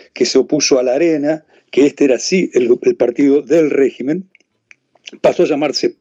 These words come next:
P M D B una vez reconquistada la democracia y ahora,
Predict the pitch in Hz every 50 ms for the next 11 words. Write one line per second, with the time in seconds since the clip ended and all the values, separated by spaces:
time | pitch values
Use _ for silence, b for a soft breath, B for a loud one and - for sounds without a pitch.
0 | _ _ - 202 180 170 - - 151 156 147 151 151 156 165 175 175 175 - -
1 | b b b b b b b b b b - - 143 143 131 127 139 123 - -
2 | - - - - 117 - 123 113 113 113 - - 139 143 139 147 156 156 170 170
3 | 180 170 156 151 - 170 180 180 - 147 165 180 196 180 170 160 175 196 196